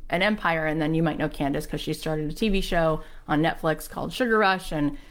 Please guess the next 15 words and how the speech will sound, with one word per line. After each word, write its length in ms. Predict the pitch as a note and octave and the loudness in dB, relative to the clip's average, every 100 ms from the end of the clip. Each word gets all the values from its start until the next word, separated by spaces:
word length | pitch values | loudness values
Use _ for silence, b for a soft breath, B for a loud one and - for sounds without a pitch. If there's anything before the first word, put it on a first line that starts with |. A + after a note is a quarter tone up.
| B B | B B
she's 320 | - A3 E3+ | -2 0 0
just 280 | - F#3+ G3 | 0 0 2
an 80 | F3+ | 0
incredible 420 | E3 E3 E3 E3 | 2 0 0 0
person. 340 | E3+ E3 E3+ | 0 0 0
And 220 | D#3+ E3 | 2 4
now 420 | E3+ B3 G3+ F3 F3+ | 4 4 2 0 -4
she 320 | - - F3+ | -4 -2 0
is 360 | F3 E3+ E3 - B B | 2 2 2 -2 B B
investing 560 | F#3+ F3 F3 - G3+ F3+ | 2 4 2 0 -2 0
in 160 | F3 | 0
other 320 | - D#3 D#3+ D#3+ | 2 2 2 2
businesses. 640 | E3 G#3 E3 - - - | 2 2 -2 -4 -6 -6
She's 280 | - D#3+ D3+ | -4 -4 -2
finding 440 | C#3 D#3 E3+ D#3+ | 0 2 2 2